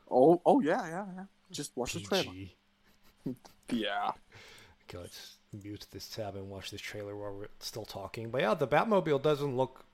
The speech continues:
Speaker 2: terrible, to be honest. People are bashing it. I'm like, "That's what his cars looked like for a long time in the comics, so I don't see the big deal." They're going for a very retro aesthetic with this film, which I like.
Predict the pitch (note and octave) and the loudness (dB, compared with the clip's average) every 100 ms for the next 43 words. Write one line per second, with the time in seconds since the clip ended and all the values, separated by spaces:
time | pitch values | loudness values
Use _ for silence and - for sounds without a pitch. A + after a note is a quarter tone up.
0 | _ _ _ A#2+ B2+ A#2+ A#2 C#3 B2 A#2+ | _ _ _ -6 -2 -2 -4 -4 -6 -6
1 | A#2+ - - - - - F3+ F#3+ C#3 C3+ | -6 -10 -14 -20 -10 2 6 8 6 6
2 | C3+ - D#3 D3 C3 B2+ A#2+ D3+ D#3+ - | 6 6 4 4 2 0 2 4 4 4
3 | E3 C#3 - - C#3+ D3 C3+ A2+ C#3 - | 4 4 0 2 4 6 4 0 -2 -2
4 | A2+ G#2+ - A#2+ A2 G#2+ B2+ C3+ B2 B2 | -4 -4 -6 -6 -4 -2 2 2 0 -2
5 | C3 C#3 A#2+ G2+ - B2 C#3+ C#3 - - | -2 -2 -4 -6 -4 -2 -2 -4 -6 -8
6 | B2+ A2+ A#2 C#3+ D3 - B2 A2 G#2 G2 | -6 -4 -2 0 0 -4 -6 -8 -10 -8
7 | A2 G#2 - _ _ - _ - - - | -6 -8 -10 _ _ -20 _ -20 -20 -20
8 | - - - _ - B2 C3+ E3+ F#3 F3+ | -20 -20 -20 _ -10 -6 2 2 4 4
9 | D3 D#3+ D3 D3+ - D3 C3 - C3 A2+ | 4 6 6 6 4 2 2 0 0 -2
10 | - A2 A2 G#2+ - A2 G2+ F#2+ - G#2+ | -6 -8 -8 -6 -6 -6 -8 -12 -12 -10
11 | - - A2 G#2+ G#2+ G2+ - | -8 -8 -6 -6 -6 -8 -12